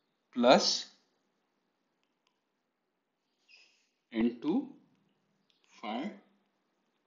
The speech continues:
two two. So, so these are going to be the flux linkages, which I will further, uh, simply in, I will write it in a more simplified notation as lambda one, lambda two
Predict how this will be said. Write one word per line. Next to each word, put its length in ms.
two 120
two. 100
So, 360
so 200
these 220
are 160
going 380
to 120
be 240
the 100
flux 400
linkages, 720
which 200
I 140
will 180
further, 560
uh, 80
simply 640
in, 180
I 180
will 120
write 320
it 160
in 100
a 40
more 220
simplified 680
notation 640
as 280
lambda 460
one, 260
lambda 520
two 380